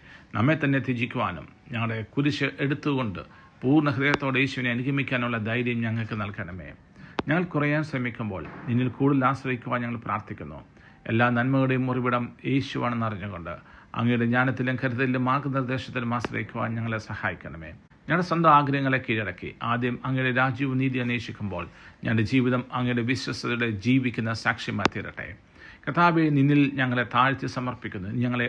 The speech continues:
ഉയർത്തണമേ എന്ന് യാചിക്കുന്നു. അപ്പ പിതാവേ, ഈ സമയത്ത് എന്നെ ശ്രമിക്കുന്ന ഓരോരുത്തർക്കും വേണ്ടി പ്രാർത്ഥിക്കുന്നു. നിന്റെ അനുഗ്രഹങ്ങൾ ഏഴ് മടങ്ങായി ഞങ്ങളുടെ മേലും തലമുറയുടെ മേലും വന്ന് ചേരട്ടെ.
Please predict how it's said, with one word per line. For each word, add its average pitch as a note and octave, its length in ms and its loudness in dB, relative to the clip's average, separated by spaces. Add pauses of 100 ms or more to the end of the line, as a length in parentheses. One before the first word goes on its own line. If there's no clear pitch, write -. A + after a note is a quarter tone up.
ഉയർത്തണമേ B2+ 640 -2
എന്ന് A2+ 220 -4
യാചിക്കുന്നു. G#2+ 580 -4 (420)
അപ്പ C3+ 140 0
പിതാവേ, D#3 400 4
ഈ C3 100 2
സമയത്ത് B2+ 300 0
എന്നെ A#2+ 120 0
ശ്രമിക്കുന്ന C#3 480 0
ഓരോരുത്തർക്കും D3 400 -4
വേണ്ടി D3 200 -2
പ്രാർത്ഥിക്കുന്നു. G2+ 580 -4 (400)
നിന്റെ C3 240 4
അനുഗ്രഹങ്ങൾ B2+ 400 2
ഏഴ് C3 240 2
മടങ്ങായി B2 340 -2
ഞങ്ങളുടെ B2 220 -2
മേലും A#2+ 200 -2
തലമുറയുടെ A#2+ 380 -2
മേലും A#2 260 -2
വന്ന് A2+ 180 -4
ചേരട്ടെ. F#2+ 440 -6